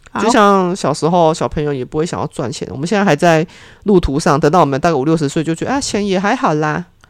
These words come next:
Speaker 1: 那也要你钱够用啊，<laughs> 不然你怎么会觉得还好？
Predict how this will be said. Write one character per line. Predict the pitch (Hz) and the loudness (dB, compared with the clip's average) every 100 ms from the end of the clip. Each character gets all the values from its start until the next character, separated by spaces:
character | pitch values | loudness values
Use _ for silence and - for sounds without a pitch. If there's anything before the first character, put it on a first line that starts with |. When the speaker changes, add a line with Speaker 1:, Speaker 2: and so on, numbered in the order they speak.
| _ - - | _ -20 -4
Speaker 1:
那 | 339 | 4
也 | 269 | 4
要 | 220 277 | 4 2
你 | 277 | 4
钱 | 440 466 208 | 8 8 8
够 | 269 233 | 6 8
用 | 285 269 226 | 8 6 4
啊， | 185 | 2
<laughs> | 214 | 2
不 | 269 | 2
然 | 247 | 0
你 | |
怎 | 220 | -2
么 | 208 | 2
会 | 233 | 2
觉 | 220 208 | 4 0
得 | |
还 | 190 165 196 | -2 -4 -4
好？ | 180 185 | -8 -10